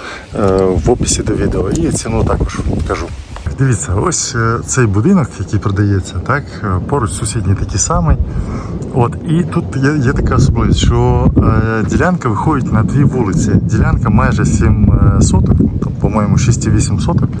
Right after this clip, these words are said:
Так? Е, ну, типу, зробили ось це, е, лицьова, е, лицьовий вхід, типу, якби основний. Е, тверде, можна сказати, тверде покриття, тому що висипана дорога, ну, якби тут су-, сухо.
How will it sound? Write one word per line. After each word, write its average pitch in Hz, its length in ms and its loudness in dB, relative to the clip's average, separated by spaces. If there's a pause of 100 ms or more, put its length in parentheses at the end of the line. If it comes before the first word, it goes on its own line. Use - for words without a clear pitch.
(420)
Так? 139 140 -2
Е, 113 1040 -2
ну, 143 460 0
типу, 156 220 0
зробили 120 440 2
ось 113 320 -2
це, 110 80 0
е, 95 100 0 (180)
лицьова, 98 720 0 (600)
е, 101 40 0
лицьовий 101 420 2
вхід, 180 320 0 (140)
типу, - 260 -2
якби 92 280 0
основний. 95 520 2 (880)
Е, 113 320 2 (240)
тверде, 113 360 0
можна 110 240 0
сказати, 107 400 -2
тверде 98 340 -2
покриття, 113 500 -2
тому 120 220 -2
що 98 220 0
висипана 117 520 0
дорога, 92 520 2
ну, 139 120 2 (220)
якби 180 240 2
тут - 160 2
су-, - 260 0
сухо. - 340 0